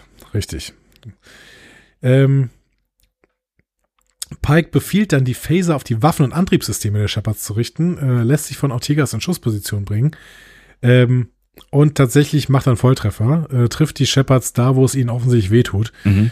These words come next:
Speaker 1: Und sie müssen sich kurz zurückziehen und neu formieren. Die Enterprise hat jetzt Zeit.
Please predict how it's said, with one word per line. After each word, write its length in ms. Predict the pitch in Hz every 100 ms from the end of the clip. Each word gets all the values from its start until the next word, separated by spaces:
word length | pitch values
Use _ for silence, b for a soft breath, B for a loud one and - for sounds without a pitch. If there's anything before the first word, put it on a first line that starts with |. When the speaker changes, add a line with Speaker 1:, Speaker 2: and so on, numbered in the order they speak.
| B B -
Speaker 1:
Und 180 | 120
sie 140 | 113 117
müssen 240 | 123 -
sich 140 | - 107
kurz 200 | 123 -
zurückziehen 440 | 107 110 - 107
und 200 | 104 98
neu 160 | 104 110
formieren. 520 | - 98 90 82 71 _ B B B B B B B B
Die 80 | 151
Enterprise 380 | 190 196 170 147
hat 100 | 139
jetzt 220 | 135 -
Zeit. 360 | 92 - -